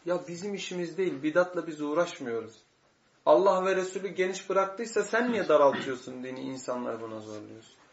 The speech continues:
İşte Kur'an mahluk mudur, değil midir? Dön-, dönemin halifesi de bu fitneye düşünce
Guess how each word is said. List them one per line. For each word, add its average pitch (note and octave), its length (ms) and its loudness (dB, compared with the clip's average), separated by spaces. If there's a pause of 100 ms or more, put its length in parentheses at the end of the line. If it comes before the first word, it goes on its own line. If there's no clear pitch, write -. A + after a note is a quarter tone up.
(500)
İşte - 260 -2
Kur'an G3 320 6
mahluk F#3 380 4
mudur, F3+ 360 0
değil F3 160 4
midir? C3+ 320 -4
Dön-, D#3+ 380 -2
dönemin E3+ 320 0
halifesi E3 480 -2
de E3 140 -4
bu D#3+ 40 -10
fitneye D#3+ 500 -6
düşünce E3 500 -4